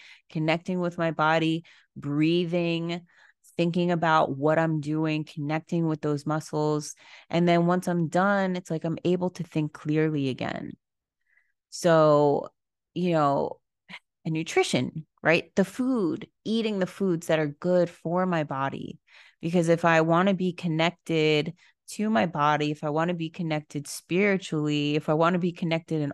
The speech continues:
all the ways, it's really important for me to be clean,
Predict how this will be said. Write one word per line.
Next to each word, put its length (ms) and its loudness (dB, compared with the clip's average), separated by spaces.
all 140 2
the 80 -2
ways, 460 2
it's 200 -12
really 220 0
important 520 -2
for 300 0
me 320 0
to 260 0
be 360 -4
clean, 600 -4